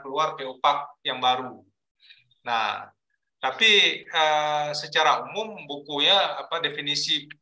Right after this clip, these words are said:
perbukuan tadi saya pikir yang tadi sudah kita bahas juga dekat-dekat saja. Mungkin bisa jadi nanti, eh, kumnya atau angka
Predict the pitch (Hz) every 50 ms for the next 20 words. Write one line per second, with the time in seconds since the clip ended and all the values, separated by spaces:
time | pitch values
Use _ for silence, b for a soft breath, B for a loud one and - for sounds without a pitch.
0 | _ _ _ _ - - 156 147 139 143 143 - - 151 143 143 143 - 127 131
1 | 143 - - 143 127 123 120 - 170 175 170 165 - - - _ _ _ - 135
2 | 131 127 127 127 127 127 - - _ - 127 127 127 135 131 131 131 131 127 120
3 | 123 - 123 120 117 113 107 - 156 170 160 - - - - 117 117 123 123 123
4 | - - _ - - - - 120 117 120 - - 120 117 - - 165 165 156 127
5 | 120 123 120 120 120 - - 160 147 139 - 120 107 120 123 127 156 151 139 139
6 | 139 139 - 151 151 147 147 147 147 b b b b b b b _ - 135 131
7 | 131 131 131 131 127 127 127 127 127 123 123 - - _ _ - 156 143 147 147
8 | 147 147 147 147 143 135 - - 139 135 - - 143